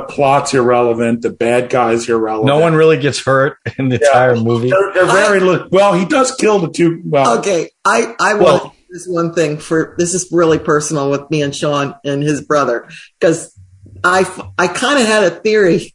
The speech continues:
Speaker 3: <laughs> That's why you like this movie, because of you and your brother. Dougie's got a, a brother who's just not even nine months older.
Speaker 1: Well, he's ten months older than
Speaker 3: Ten
Speaker 1: me.
Speaker 3: months older than Sean.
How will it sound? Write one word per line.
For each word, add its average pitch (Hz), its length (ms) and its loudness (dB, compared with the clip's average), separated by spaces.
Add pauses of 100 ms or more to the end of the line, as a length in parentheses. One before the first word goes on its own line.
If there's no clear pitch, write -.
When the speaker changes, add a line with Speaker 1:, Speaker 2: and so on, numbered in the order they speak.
(200)
Speaker 3:
<laughs> - 240 -20
That's 233 300 -2
why 208 140 4
you 170 180 2
like 185 260 2
this 160 240 -4
movie, 156 320 0
because 156 380 -2
of 160 60 2
you 170 120 4
and 156 100 2
your 147 140 -2
brother. 139 420 0 (300)
Dougie's 214 520 2
got 185 180 4
a, 165 160 0 (100)
a 156 80 -6
brother 190 300 2
who's 165 240 2
just 170 360 -2
not 160 200 0
even 165 220 0
nine 175 280 0
months 170 500 -2 (500)
older. 165 640 0
Speaker 1:
Well, 127 280 2
he's - 280 -6
ten 113 240 0
months 87 220 -4
older 90 220 -4
than - 20 -8
Speaker 3:
Ten 240 200 2
Speaker 1:
me. 208 60 2
Speaker 3:
months 160 360 -2
older 170 300 2
than 147 220 -2
Sean. 123 420 -4